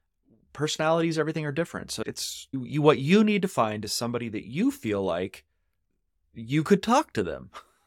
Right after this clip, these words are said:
<laughs> and that you would like to have them be a part of your prayers with God. So the first principle I wanna say is you don't have to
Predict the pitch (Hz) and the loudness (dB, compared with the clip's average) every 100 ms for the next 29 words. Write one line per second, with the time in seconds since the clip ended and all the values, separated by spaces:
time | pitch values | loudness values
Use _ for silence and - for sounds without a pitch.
0 | _ 139 - _ _ _ _ _ 131 139 | _ -2 -2 _ _ _ _ _ 2 4
1 | 156 160 185 175 151 226 320 - 107 104 | 2 4 4 6 6 6 4 -4 -10 -6
2 | 104 92 95 90 90 90 _ _ _ _ | -6 -6 -8 -8 -12 -16 _ _ _ _
3 | - 131 127 117 127 120 101 98 95 - | -10 0 0 2 4 2 2 -4 -6 -4
4 | 95 95 82 - - - - - - _ | -4 -4 -8 -10 -12 -10 -10 -10 -16 _
5 | _ _ _ _ _ _ _ _ _ _ | _ _ _ _ _ _ _ _ _ _
6 | _ - 156 151 143 - _ 123 - - | _ 6 8 10 6 -2 _ -8 0 4
7 | 208 - - 185 - 135 113 107 107 - | 4 2 0 0 0 2 2 -2 -4 -4
8 | 160 120 104 104 101 95 - _ _ _ | -2 0 0 0 -4 -8 -12 _ _ _
9 | _ _ _ _ _ _ 123 123 156 185 | _ _ _ _ _ _ -6 6 6 6
10 | 139 143 143 - - 127 117 110 | 4 0 -2 -2 -6 -4 -2 -4